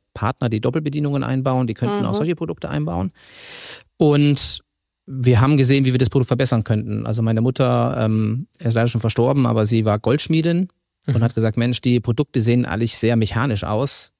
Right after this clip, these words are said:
Speaker 1: aber Menschen mit Behinderung sollten doch auch ein, ein, eigentlich war unser Anspruch immer, du guckst ins Auto rein und du siehst nicht,
Speaker 3: Mhm.
Speaker 1: dass es umgebaut ist.“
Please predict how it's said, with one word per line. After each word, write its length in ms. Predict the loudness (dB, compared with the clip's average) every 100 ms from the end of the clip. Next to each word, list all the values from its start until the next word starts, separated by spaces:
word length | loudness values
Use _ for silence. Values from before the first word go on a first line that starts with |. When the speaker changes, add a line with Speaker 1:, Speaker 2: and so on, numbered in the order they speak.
| _
Speaker 1:
aber 200 | -2 0
Menschen 280 | 0 0 -2
mit 120 | -2
Behinderung 380 | 0 2 2 2
sollten 220 | 0 0
doch 120 | -2
auch 180 | -2 -2
ein, 340 | -2 -2 -4
ein, 240 | -6 -6 -4
eigentlich 180 | -2 -2
war 80 | 0
unser 220 | 0 0
Anspruch 240 | -2 -4
immer, 180 | -4 -2
du 60 | -2
guckst 240 | -4 -6
ins 100 | -6
Auto 220 | -4 -2
rein 240 | -2 -2 -2
und 80 | -4
du 60 |
siehst 340 | -2 -2 -2 -2
nicht, 260 | -2 -4 -12 -2
Speaker 3:
Mhm. 300 | 0 2 0
Speaker 1:
dass 100 | 2
es 100 | 2
umgebaut 480 | 2 2 0 -2 -6
ist.“ 240 | -10 -12